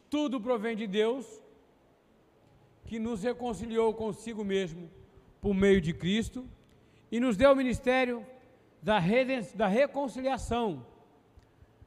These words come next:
a saber que Deus estava em Cristo reconciliando consigo o mundo,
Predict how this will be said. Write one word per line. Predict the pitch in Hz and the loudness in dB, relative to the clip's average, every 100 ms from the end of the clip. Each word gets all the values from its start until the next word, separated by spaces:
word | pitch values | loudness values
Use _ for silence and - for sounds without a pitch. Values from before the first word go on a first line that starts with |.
| _ - _ _ - | _ -20 _ _ -4
a | 165 | 0
saber | 190 175 190 247 185 - - - - - | 2 4 6 6 6 -2 -16 -20 -18 -6
que | 214 | -2
Deus | 185 277 254 | 4 6 4
estava | - 254 240 | 0 0 0
em | 247 | -2
Cristo | - 254 226 | -2 -2 0
reconciliando | 233 233 220 214 220 233 220 | -2 -2 -4 -4 -2 -2 -2
consigo | 220 214 - 202 214 202 226 | -2 -4 -4 -4 -4 -4 -4
o | 233 | -2
mundo, | 214 196 190 156 | 2 2 0 -4